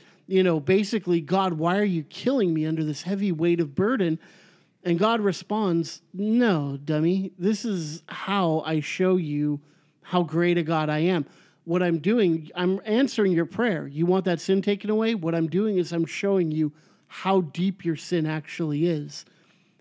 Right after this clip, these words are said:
and how minuscule this sin that you're actually asking me to take away is. And in the scope of things,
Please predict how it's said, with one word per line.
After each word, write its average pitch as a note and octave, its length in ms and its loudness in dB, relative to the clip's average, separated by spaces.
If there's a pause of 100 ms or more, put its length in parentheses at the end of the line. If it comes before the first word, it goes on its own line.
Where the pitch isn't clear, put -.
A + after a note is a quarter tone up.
and D#3 140 -4
how F3 160 2
minuscule F3 800 2
this D3 200 -4
sin F3 280 0
that D#3+ 160 -4
you're D#3+ 100 -4
actually D#3 460 -2
asking D#3 320 -2
me D#3+ 80 4
to D#3 100 0
take E3 260 -4
away E3 280 0
is. C#3+ 420 -8 (640)
And D#3+ 140 0
in D#3+ 100 2
the E3 120 2
scope G#3 480 2
of A3 120 0
things, A#3+ 460 0